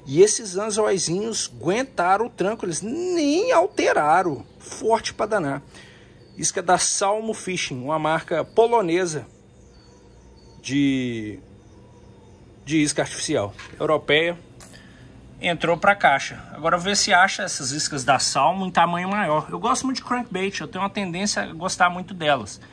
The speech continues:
É que outra da Salmo, mas eles não quiseram muito assunto com elas, não. Todas essas iscas que eu mostrei pra vocês tiveram ação de peixe. Certeza, presença garantida numa próxima pescaria.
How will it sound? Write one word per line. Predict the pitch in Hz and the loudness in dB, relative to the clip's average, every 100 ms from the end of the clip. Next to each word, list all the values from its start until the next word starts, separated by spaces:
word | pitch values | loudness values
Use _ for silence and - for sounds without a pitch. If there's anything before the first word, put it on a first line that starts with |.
| - - - | -20 -20 -14
É | 165 | -4
que | 170 | 0
outra | 175 175 | 2 4
da | 180 | 4
Salmo, | 165 - 175 202 208 | 4 4 2 4 0
mas | 202 202 | 0 0
eles | 196 | -2
não | 208 | -2
quiseram | 214 190 190 | -2 0 0
muito | 190 196 | 0 2
assunto | 190 - 190 - | 0 0 -8 -2
com | |
elas, | 196 202 | 0 0
não. | 196 131 - - - - - - - - - - - - - - - | -4 -6 -10 -20 -20 -20 -20 -20 -20 -20 -20 -20 -20 -20 -20 -20 2
Todas | 277 339 285 233 | 4 6 4 2
essas | 233 - 214 180 | -2 0 -4 -4
iscas | 233 - 240 - - - - - | -6 -6 -4 -4 -6 -16 -20 -4
que | 208 | 0
eu | 185 | 0
mostrei | 185 180 180 180 | 0 -2 2 0
pra | 180 190 | 2 0
vocês | 185 175 202 202 | 0 2 2 2
tiveram | - 208 175 165 | -2 0 4 4
ação | 160 - 185 | 2 0 -2
de | 214 | -4
peixe. | 214 233 269 - - - - - - - - - - - | 2 4 4 0 -6 -10 -20 -20 -20 -20 -20 -20 -20 -20
Certeza, | - - 214 - 190 202 208 196 | -8 0 0 2 0 2 0 -4
presença | 196 175 180 190 | -2 -2 -2 0
garantida | 185 185 180 - 175 190 190 - - - - - - - - - - - | 0 0 -2 -4 -4 -4 -6 -8 -14 -18 -20 -20 -20 -20 -20 -20 -20 -6
numa | 196 202 175 | -2 0 0
próxima | 151 151 - 147 | 2 0 -2 -4
pescaria. | 156 143 180 156 117 98 | -4 -2 2 2 0 -6